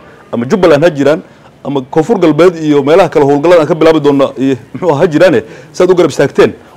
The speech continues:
Waxaan kaloon rabaa inaad idin kale u garab istaagtaan, ee, dardargelinta gobolka Banaadir oo aad ka soo jeedaan,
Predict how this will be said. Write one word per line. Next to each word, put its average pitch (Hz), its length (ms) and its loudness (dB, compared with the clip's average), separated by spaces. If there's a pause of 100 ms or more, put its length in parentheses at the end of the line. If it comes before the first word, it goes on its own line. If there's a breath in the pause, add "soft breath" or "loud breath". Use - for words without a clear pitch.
Waxaan 160 240 0
kaloon 156 340 2
rabaa 131 260 2
inaad 151 220 2
idin 165 120 0
kale 156 160 0
u 190 60 -2
garab 165 160 0
istaagtaan, 139 440 -2 (380 loud breath)
ee, 135 220 -2
dardargelinta 139 840 0 (140)
gobolka 165 260 2
Banaadir 156 360 0
oo 123 60 0
aad 127 80 -2
ka 190 80 -10
soo 156 140 -2
jeedaan, 143 360 0